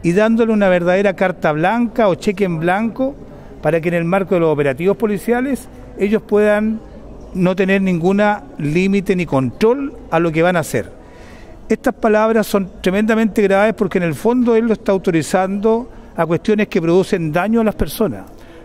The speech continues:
Está autorizando implícita o tácitamente a todos los oficiales de Carabineros, por ejemplo, a que usen escopetas con balines y disparen a la cara, al rostro, a los ojos de las personas.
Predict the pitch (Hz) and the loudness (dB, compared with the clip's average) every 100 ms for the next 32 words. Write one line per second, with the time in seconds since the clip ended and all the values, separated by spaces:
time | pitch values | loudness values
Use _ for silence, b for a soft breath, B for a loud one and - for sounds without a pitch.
0 | - 147 226 226 226 185 - 214 202 180 | -6 -2 0 2 0 0 0 0 2 0
1 | 147 - 269 247 254 214 233 - 151 - | 0 2 2 2 0 0 -2 0 0 0
2 | 233 277 240 233 220 135 117 143 127 170 | 0 0 2 2 2 0 -2 -2 0 2
3 | 220 240 226 208 214 214 208 202 185 202 | 4 2 0 -2 -2 0 2 0 0 0
4 | 233 254 - B B - 139 131 202 214 | 0 -2 -8 B B -2 -2 0 -2 -2
5 | 254 277 - B B B - 147 170 170 | -4 -6 -8 B B B -6 -4 0 0
6 | 190 190 170 - 147 185 185 214 185 - | 0 -2 0 -2 0 -2 0 0 -2 -10
7 | - B B - 147 147 160 240 247 240 | -18 B B -6 -2 0 2 2 2 0
8 | 165 147 - 190 190 170 151 190 220 226 | -2 -4 0 0 0 -2 0 -2 0 0
9 | 226 170 143 208 220 - 240 233 185 147 | 2 0 2 2 0 -2 0 2 2 0
10 | 247 247 247 233 233 - 123 95 | 0 0 0 0 -2 -4 -6 -8